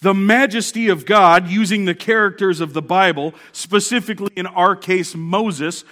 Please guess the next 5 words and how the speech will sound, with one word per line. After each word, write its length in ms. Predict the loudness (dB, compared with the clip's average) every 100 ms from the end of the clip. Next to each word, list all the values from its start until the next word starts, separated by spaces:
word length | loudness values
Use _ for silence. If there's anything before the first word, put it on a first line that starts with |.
| -20 _ _
to 140 | -4
point 420 | -2 0 0 0 -4
to 100 | -8
Christ, 560 | -4 0 0 0 -8 -14 -20
still 800 | -16 -12 -4 0 2 2 0 -4